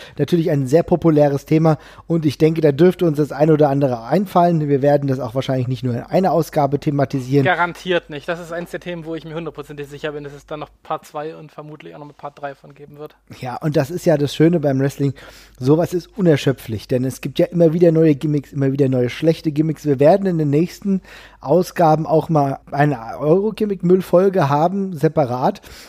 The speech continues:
Speaker 1: Und das wär-, da werden wir das Ganze auf europäischer Bühne betrachten, aber heute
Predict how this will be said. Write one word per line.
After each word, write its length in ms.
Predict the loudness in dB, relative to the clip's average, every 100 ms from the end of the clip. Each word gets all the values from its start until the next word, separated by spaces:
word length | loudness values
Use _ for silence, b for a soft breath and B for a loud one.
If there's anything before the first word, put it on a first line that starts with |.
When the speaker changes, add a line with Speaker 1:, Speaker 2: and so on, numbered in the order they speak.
| B -2
Speaker 1:
Und 300 | 2 2 2
das 160 | 2
wär-, 100 | 0
da 220 | 2 2
werden 160 | 2 0
wir 60 | -2
das 180 | -4
Ganze 260 | -4 -2 -2
auf 240 | -4 -8
europäischer 600 | -8 -6 0 2 2 0 -2
Bühne 280 | -4 -4
betrachten, 460 | -4 -4 -2 -4 -4
aber 220 | -4 0
heute 260 | 2 4